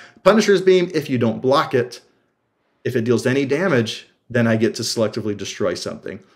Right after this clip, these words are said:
Both of these are putting a lot of pressure on your rival. So Punisher's Beam, you can't just simply D R this attack, right? Um, you can't just take this to one damage and feel fine, 'cause then I'm gonna point and click destroy something.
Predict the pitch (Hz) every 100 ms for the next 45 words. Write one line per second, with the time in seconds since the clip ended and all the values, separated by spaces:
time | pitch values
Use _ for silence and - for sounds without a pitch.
0 | _ - 160 170 143 131 120 110 127 113
1 | 107 98 95 - 101 92 92 78 _ _
2 | _ 110 104 92 90 85 - - - 120
3 | - 147 170 123 127 123 120 120 170 156
4 | 139 123 127 120 110 110 101 82 87 -
5 | 85 87 - - _ _ _ _ _ _
6 | _ _ - 110 101 - _ _ _ -
7 | _ - 113 101 95 85 _ _ _ _
8 | _ _ 127 131 165 147 139 156 131 123
9 | 117 120 113 104 104 113 110 110 110 92
10 | - 107 113 120 117 107 120 110 110 113
11 | 107 107 - 104 95 - 92 - 117